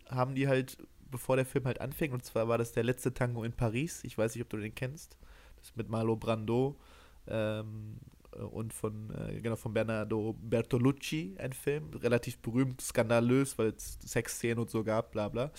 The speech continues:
Auf jeden Fall, das Lustige war, das ist so ähnlich wie bei dir, dieses Pärchen haben dann, waren so, weiß nicht, ich glaub aus aus Frankreich, haben dann mit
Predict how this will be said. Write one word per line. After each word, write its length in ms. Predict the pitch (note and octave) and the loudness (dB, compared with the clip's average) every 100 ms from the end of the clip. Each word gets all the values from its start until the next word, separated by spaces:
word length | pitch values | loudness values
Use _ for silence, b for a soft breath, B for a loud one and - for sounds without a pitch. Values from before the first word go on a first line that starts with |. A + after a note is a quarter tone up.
| B B B E3 C3 | B B B -6 2
Auf 180 | B2+ | 4
jeden 180 | C3 E3+ | 8 8
Fall, 140 | - C#3+ | 8 6
das 160 | C#3 | 6
Lustige 380 | F3 F3+ C#3 A#2 | 0 2 2 4
war, 160 | B2 D3+ - - - | 4 2 -6 -20 -10
das 100 | B2 | -4
ist 40 | A#2 | 2
so 60 | C3+ | 4
ähnlich 240 | D3 D3+ | 4 2
wie 60 | C3 | 4
bei 160 | C3 | 4
dir, 240 | B2 D3 D#3 | 6 0 2
dieses 320 | C3 B2+ - | 0 -2 -4
Pärchen 440 | - D3+ F#3 C#3+ | 4 6 6 4
haben 120 | C3+ | 2
dann, 240 | B2+ B2 A#2+ - - - | 0 -4 -6 -14 -14 -12
waren 340 | B2+ A#2 A2+ | -6 -2 0
so, 120 | G#2 G#2+ | 0 -2
weiß 160 | A2 | -2
nicht, 260 | G#2+ - - | -4 -10 -14
ich 80 | - | -10
glaub 220 | - A2 - | -6 -6 -4
aus 460 | A2+ - - - - - - - - | -6 -6 -14 -16 -16 -20 -20 -18 -10
aus 120 | A2+ | -10
Frankreich, 680 | - A2+ G#2 G#2 A2+ E3+ - | -6 -6 -2 0 0 -2 -2
haben 200 | A#2+ A2+ | -4 -2
dann 200 | A2 G#2 | -4 -4
mit 120 | G#2+ | -6